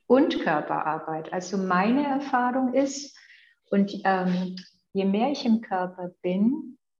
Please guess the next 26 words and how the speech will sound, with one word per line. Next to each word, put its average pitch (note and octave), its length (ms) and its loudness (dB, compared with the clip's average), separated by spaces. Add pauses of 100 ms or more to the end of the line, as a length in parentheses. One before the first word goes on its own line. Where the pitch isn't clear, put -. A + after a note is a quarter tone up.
umso A3 480 -4
ruhiger A3 540 -4
wird - 200 -16
der D3+ 120 -10
Geist D3 680 -18
auch. - 280 -20 (1200)
Also F#3 280 -10
gerade F#3+ 400 -4
in G3 140 -4
den F#3 400 -4
genitalen F3+ 640 -2
Meditationen, G#3 1600 -4 (500)
äh, F3+ 260 -6
oder F#3+ 240 -2
wirklich G3 340 -8
in G3 100 -2
einer F#3 100 -8
guten G#3 320 -4
Präsenz F#3 640 -6
habe F3+ 140 -6
ich - 180 -16
auch F3 280 -6
gemerkt, F3+ 400 -6
dass F3+ 220 -10
der F3+ 180 -8
Geist E3+ 460 -8